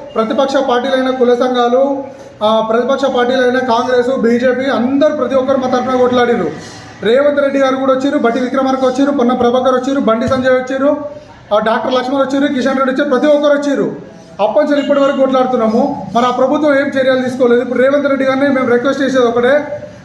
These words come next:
గతంలో ఎలక్షన్ ప్రచారంలో కూడా రేవంత్ రెడ్డి గారు తంగలపల్లి వచ్చారు, మా నేరలకు కూడా వచ్చారు, మమ్మల్ని పరామర్శించారు. ప్రభుత్వం వచ్చిన వెంటనే ఎవరైతే మాపై దాడి చేశారో వాళ్ళపై చర్యలు తీసుకుంటానని హామీ ఇచ్చారు.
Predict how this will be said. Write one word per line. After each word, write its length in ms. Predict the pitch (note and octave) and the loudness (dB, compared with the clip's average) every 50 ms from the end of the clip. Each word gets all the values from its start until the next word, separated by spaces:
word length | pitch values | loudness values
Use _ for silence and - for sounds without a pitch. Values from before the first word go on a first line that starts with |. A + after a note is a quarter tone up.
| - - A3+ | -4 -2 0
గతంలో 600 | A#3+ D4 D4 D4 D4 D4 D4 D4 D4 C#4+ - - A3 | 0 2 2 2 4 4 4 2 2 -2 -4 -4 -2
ఎలక్షన్ 300 | A#3 C4 B3+ D4 C#4+ C#4+ | -2 -2 0 0 -2 0
ప్రచారంలో 420 | C4 B3+ - C#4 C4+ C4 C#4 C4 | -2 -2 0 0 0 0 0 0
కూడా 140 | C4 C4 C4 | 0 0 0
రేవంత్ 260 | B3+ B3 C4 B3+ C4+ | 2 2 0 0 0
రెడ్డి 160 | B3+ B3 B3+ | 0 0 0
గారు 120 | B3+ C4 B3+ | 0 0 0
తంగలపల్లి 480 | B3+ A#3 A#3+ C4 C4 B3+ C4 B3+ B3+ | 0 0 0 0 0 2 2 0 0
వచ్చారు, 260 | A#3+ B3 C4+ C4 C#4 | 0 -2 -2 -2 0
మా 140 | C#4 B3 A#3+ | 0 0 0
నేరలకు 360 | A3+ A3+ A#3+ B3 B3+ C4 - | 0 2 2 2 2 0 0
కూడా 140 | B3 B3+ B3+ | 0 0 0
వచ్చారు, 240 | B3 A#3+ C4 B3+ C4 | 0 0 -2 -2 -2
మమ్మల్ని 300 | B3 B3+ B3 B3 A#3+ - | -2 -2 0 0 0 2
పరామర్శించారు. 760 | A#3 A#3 A#3+ C4 B3+ A3+ A#3+ G#3+ - A#3+ A#3+ C4 C#4+ D4+ D4 - - - - - - - - A3 | 2 2 2 2 0 0 0 0 0 2 2 2 2 0 0 -4 -8 -10 -12 -14 -16 -10 -4 -2
ప్రభుత్వం 420 | A#3 B3 B3 D#4 D#4 D#4 D4+ C#4+ | 0 0 0 0 0 0 2 2
వచ్చిన 280 | C#4+ C4+ C#4 D4 C#4+ C#4 | 2 2 0 0 0 0
వెంటనే 640 | C4 C4 B3+ C#4 C4+ C4+ C#4+ D4 D#4 D4+ D4+ - - - - - - - - F#3 | 0 0 0 0 2 2 2 2 2 0 -2 -4 -8 -10 -14 -18 -20 -10 -4 -2
ఎవరైతే 360 | G3+ G#3+ C4 C#4+ D4 D4 D4 | 0 2 2 2 0 0 0
మాపై 260 | C4+ C4+ C4+ C4+ C4 | -2 0 0 0 0
దాడి 260 | B3 A#3+ A#3+ B3 B3+ | 2 2 0 0 0
చేశారో 200 | C4 B3 B3 C4 | 0 0 0 0
వాళ్ళపై 280 | B3+ B3 B3 B3 A#3+ A#3+ | 0 0 0 0 0 0
చర్యలు 260 | B3 B3 A#3+ A#3+ A#3+ | 2 2 2 2 2
తీసుకుంటానని 480 | A#3+ A3+ - B3+ A#3+ A3 A#3 A3+ A3 A3 | 0 -2 -4 -4 -2 -2 0 0 2 2
హామీ 180 | A3 A3 G#3+ | 2 2 2
ఇచ్చారు. 420 | G#3+ - A#3+ A#3 A#3+ C4+ C4+ - | 0 0 0 0 2 0 -2 -4